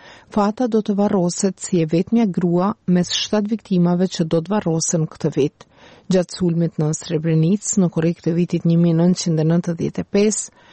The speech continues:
forcat serbe vranë më shumë se tetë mijë burra dhe djem dhe dëbuan më shumë se njëzet e pesë mijë gra, fëmijë dhe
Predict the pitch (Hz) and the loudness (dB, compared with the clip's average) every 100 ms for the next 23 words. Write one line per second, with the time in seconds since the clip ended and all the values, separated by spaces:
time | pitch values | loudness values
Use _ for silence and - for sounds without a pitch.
0 | - _ 196 202 - 247 - 208 170 180 | -20 _ 0 0 -2 -4 -2 -2 0 0
1 | 170 190 185 165 165 - 233 - 190 _ | 0 2 2 2 0 0 -2 0 -4 _
2 | - 233 - 208 202 202 160 196 196 190 | -2 -2 0 2 4 2 0 -2 0 0
3 | 170 156 - 143 147 160 _ _ 185 185 | 0 -2 -2 -2 -2 -6 _ _ -2 0
4 | 170 151 156 180 202 214 - 156 165 - | 0 -2 0 2 2 2 -4 -8 -6 0
5 | 220 - 190 170 196 220 220 202 175 202 | 0 2 2 2 2 0 -2 -4 -4 0
6 | 202 - - 185 170 165 151 147 - 170 | 0 0 0 2 2 0 0 -2 -2 0
7 | 160 190 226 190 | 2 4 2 0